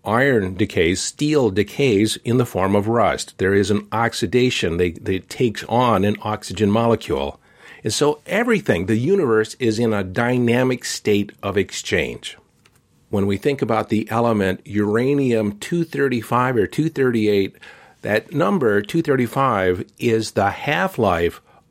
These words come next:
of that uranium, meaning that it will not completely give up its radiation for four hundred and seventy years. The half-life is two hundred and thirty-five. So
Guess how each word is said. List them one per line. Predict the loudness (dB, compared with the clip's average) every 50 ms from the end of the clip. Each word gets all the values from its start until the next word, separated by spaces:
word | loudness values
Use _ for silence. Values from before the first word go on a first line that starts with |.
| _
of | -2 0 2 2 2 2
that | 2 2 2 2 2
uranium, | 2 2 4 4 4 4 2 2 2 0 -2 -8 -12 -16 _
meaning | -4 0 2 2 4 2 4 2
that | 2 0 0 0
it | 0 0 2
will | 2 2 2
not | 2 2 2 0 0 -2 -6 -14 -20 _ -20 -10
completely | -2 -2 -2 -2 0 0 0 0 0 0 0 0 0
give | -2 0 2 2 2 2 2
up | 0 0 0 0
its | -2 -2 0 0
radiation | 0 0 0 0 2 2 2 2 2 0 -2 -4 -4 -4 -4 -8 -10 _ _ -20 _ _ _ _ _ _ _
for | -2 -2 -2
four | -2 -2 -2 0 0 0 0 0
hundred | 0 0 2 2 2 2
and | 2 0 0 -2 -4 -10
seventy | -8 -2 0 2 2 4 4 2
years. | 4 4 4 4 4 2 2 0 -4 -10 -12 -16 -18 _ -6
The | -6 -4
half-life | -2 0 -2 -2 0 0 0 -2 0 -2 -6
is | -8
two | -2 0 0 2
hundred | 4 2 2 0
and | -2 -8
thirty-five. | -4 0 0 2 2 2 2 2 2 2 2 2 0 -2 -6 -14 _ _ -20 -20 _ _ _ _
So | -8 -4 0 2 2 0 0